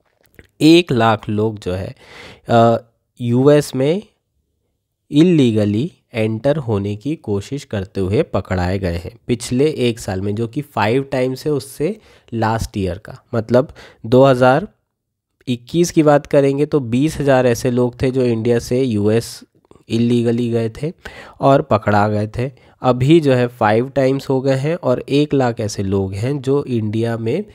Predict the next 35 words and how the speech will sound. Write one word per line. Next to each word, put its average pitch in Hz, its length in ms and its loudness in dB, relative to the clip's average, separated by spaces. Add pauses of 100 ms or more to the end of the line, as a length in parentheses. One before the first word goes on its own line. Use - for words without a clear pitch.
(140)
इंडिया 117 300 -2
से 110 180 -6
यूएस 110 500 -2
में 143 260 -4
इल्लीगली 110 760 0
एंटर 104 420 0
होने 92 320 -2
की 147 160 -4
कोशिश 139 640 -4
कर 95 180 -4
रहे 92 200 -10
हैं, - 180 -18 (420)
ठीक 175 200 -4
है। 139 60 -12 (380)
तो 160 80 6
basically 147 580 2
ये 156 240 2
जो 156 400 -2
rise 120 360 0
in 143 180 -2
number 139 280 0
है 147 160 -2
उसका - 440 -4 (100)
एक 151 260 2
रीज़न 123 540 -2 (260)
ट्रैफिकिंग 113 640 -4
भी 135 160 0
है 147 220 -2
और 113 220 -2
ये 120 160 2
जो 127 200 -2
रैकेट 117 640 -2
चल 135 240 0
रहा 135 160 2
है 147 240 -4